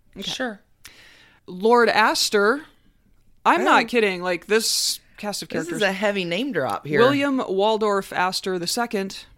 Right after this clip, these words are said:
Speaker 1: who was then on his third wife, so more
Speaker 2: No,
Speaker 1: boom, boom,
Speaker 2: just
Speaker 1: trash
Speaker 2: racking
Speaker 1: divorces.
Speaker 2: up the divorces. This totally works.
Speaker 1: He rented a cottage on his Cliveden estate to his friend Stephen Ward.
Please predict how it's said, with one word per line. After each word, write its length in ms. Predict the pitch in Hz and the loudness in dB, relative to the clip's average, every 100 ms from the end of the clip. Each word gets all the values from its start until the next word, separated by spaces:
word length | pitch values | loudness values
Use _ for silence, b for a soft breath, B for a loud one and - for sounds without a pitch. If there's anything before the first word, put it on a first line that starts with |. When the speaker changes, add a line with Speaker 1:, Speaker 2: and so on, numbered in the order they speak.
| _ | _
Speaker 1:
who 120 | - 277 | -6 -2
was 160 | 285 | 0
then 140 | 285 285 | 0 0
on 140 | 262 | 0
his 160 | 269 - | -2 -2
third 220 | 233 247 | -4 0
wife, 280 | 165 202 - | -2 -2 -6
so 280 | 214 202 202 | -4 -4 -6
more 380 | 202 202 214 | -6 -4 -4
Speaker 2:
No, 160 | 226 254 | 0 0
Speaker 1:
boom, 100 | 226 | 2
boom, 240 | 240 220 | 0 0
Speaker 2:
just 160 | 220 208 190 | 0 0 6
Speaker 1:
trash 40 | |
Speaker 2:
racking 220 | 196 247 | 6 6
Speaker 1:
divorces. 260 | 233 269 381 | 4 2 0
Speaker 2:
up 20 | |
the 80 | 262 | 0
divorces. 560 | 185 151 135 - 127 143 | -2 -2 -2 -2 -6 -8
This 140 | 170 | -8
totally 360 | - 226 180 131 | -6 -6 -4 -4
works. 320 | 110 - - _ _ _ _ _ _ _ - | -4 -8 -18 _ _ _ _ _ _ _ -10
Speaker 1:
He 180 | 196 226 | -4 0
rented 540 | 233 247 254 233 180 | 0 -2 -2 -4 -4
a 100 | 180 | -6
cottage 600 | - - 226 226 214 180 151 | -8 -8 -2 0 0 -2 -2
on 180 | 170 | -4
his 160 | 190 170 | -4 -8
Cliveden 400 | - 180 175 170 | -4 -4 -2 -4
estate 480 | 156 - 160 156 - | -4 -6 -6 -6 -8
to 160 | 175 | -10
his 160 | 175 170 | -8 -8
friend 260 | - 175 175 | -6 -6 -6
Stephen 380 | - 165 196 | -8 -8 -6
Ward. 360 | 202 139 151 | -6 -8 -8